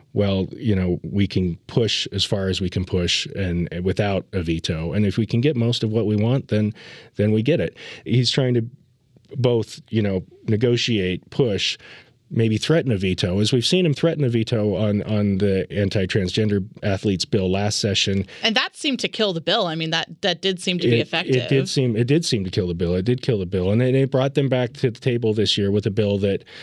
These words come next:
Speaker 1: I think the, nobody is happy with, but is, is a bill that is like, more likely to pass the legislature.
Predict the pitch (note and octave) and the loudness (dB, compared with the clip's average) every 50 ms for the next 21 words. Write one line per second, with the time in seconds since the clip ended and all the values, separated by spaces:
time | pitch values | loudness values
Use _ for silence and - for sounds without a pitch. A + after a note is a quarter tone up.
0 | - - - - G#2 G#2+ - - A2+ G#2+ - - - G2+ G2+ G2 G2 F#2+ F#2+ - | -20 -18 -8 -4 -4 -2 0 0 -2 -2 -2 -2 -2 0 2 2 0 0 -2 -2
1 | - D4+ D4 E3 C3 A2+ A2+ A2 G#2 A2 G2+ G2 G2 F#2+ F#2 D2+ - - G#2 F#2+ | -4 -6 -6 -2 0 2 2 2 2 2 0 0 0 -2 -2 -4 -4 -2 -2 0
2 | - - - - - _ _ _ - - G#2 A#2 A#2+ C3+ - C#3+ B2 B2 C#3 C#3+ | 0 0 -2 -4 -8 _ _ _ -6 -2 0 0 0 0 0 0 2 2 2 2
3 | D#3+ E3+ - - A2 A2 A2 A2 G#2 G#2 - G#2+ A2+ G#2+ G#2 G#2 - - - G#2+ | 2 0 -4 -8 -8 -4 -2 0 0 0 -2 0 0 0 2 0 -2 -2 0 0
4 | A2 G#2+ G2 G2 G#2 G#2+ G#2+ - A2+ G#2+ G#2 G2 F#2+ G2 F#2+ F2+ - - B2 G#2 | 2 2 2 2 0 0 2 2 2 2 2 2 0 0 -2 -2 -4 -6 -2 0
5 | G2+ G2 F#2 F2+ F#2 - - - - _ - - _ _ _ - - _ _ _ | 0 2 2 0 -2 -2 -4 -4 -8 _ -20 -20 _ _ _ -20 -20 _ _ _
6 | _ - A#2 - _ _ _ _ _ - A#2+ A2 G2+ G2+ A#2 A2+ G#2+ G2+ F#2+ F#2+ | _ -14 -14 -14 _ _ _ _ _ 0 0 2 2 0 0 2 2 2 0 0
7 | - - G2 F2+ E2+ - G2+ F2+ E2 - - F2+ F2 E2+ F2 E2+ - - - F2+ | 0 0 0 0 0 0 -2 -2 -2 -2 -2 0 0 0 0 0 0 0 0 0
8 | E2+ E2+ - G2+ F#2 | 0 0 0 0 0